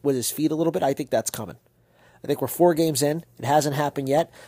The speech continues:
I could see the Rams trying to say, "Okay, hey, maybe we should focus on trying to take this out of it, this out of it." And all of a sudden, Jalen starts beating them with his feet. Hey,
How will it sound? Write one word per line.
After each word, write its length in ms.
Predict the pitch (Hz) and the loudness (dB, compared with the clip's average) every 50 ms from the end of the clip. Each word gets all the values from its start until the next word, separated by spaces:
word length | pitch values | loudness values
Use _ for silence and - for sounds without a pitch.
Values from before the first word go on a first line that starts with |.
| - - | -12 -6
I 120 | - 139 | -4 -4
could 140 | - - 127 | -4 -4 -4
see 140 | - - 165 | -2 0 2
the 100 | 147 147 | 2 2
Rams 380 | 127 143 147 156 151 147 - | 2 0 0 0 0 -2 -2
trying 220 | - - 147 147 143 | -2 -2 -4 -4 -4
to 20 | |
say, 140 | - - 170 | -2 -2 -2
"Okay, 180 | 220 - - 190 | -2 -2 -2 -2
hey, 140 | 190 185 | 0 0
maybe 240 | 151 156 170 170 180 | 0 -2 -2 -2 -2
we 120 | 165 170 160 | -2 -2 -4
should 240 | - - 170 156 | -4 -2 -4 -2
focus 380 | - - 156 156 151 - 123 - | -2 0 -2 -2 -2 -2 -4 -4
on 100 | 143 135 | -4 -4
trying 220 | - - 139 139 | -4 -4 -4 -4
to 80 | 139 131 | -4 -4
take 220 | - 143 139 - | -4 -6 -6 -6
this 180 | - 139 - - | -6 -6 -4 -2
out 160 | 135 135 135 | -2 -2 -2
of 80 | 131 135 | -2 -6
it, 80 | - | -8
this 220 | - 135 123 - 135 | -6 -6 -4 -2 0
out 140 | 131 131 131 | 0 0 0
of 60 | 127 | -2
it." 140 | 139 - _ - - - - - - | -6 -8 _ -18 -20 -20 -20 -14 -8
And 100 | 135 139 | -4 -2
all 140 | 143 139 | 0 0
of 40 | 139 | 0
a 40 | 139 | -2
sudden, 400 | 131 - 151 143 143 143 139 120 _ _ _ _ - | -2 0 0 0 0 0 -4 -8 _ _ _ _ -8
Jalen 320 | - 143 139 135 135 123 | -4 -2 -2 -2 -4 -6
starts 240 | - - 127 120 - | -8 -8 -8 -8 -8
beating 180 | - 135 117 87 | -10 -10 -10 -10
them 80 | 113 | -10
with 160 | 113 110 101 | -10 -8 -8
his 20 | - | -8
feet. 280 | - - 90 - - _ _ _ _ _ _ _ _ _ _ _ _ _ _ _ _ _ _ _ _ _ _ _ _ _ _ _ _ _ _ _ _ _ _ _ _ _ _ _ _ _ _ _ - | -8 -10 -14 -16 -20 _ _ _ _ _ _ _ _ _ _ _ _ _ _ _ _ _ _ _ _ _ _ _ _ _ _ _ _ _ _ _ _ _ _ _ _ _ _ _ _ _ _ _ -4
Hey, 220 | - 143 113 - | -4 -4 -4 -4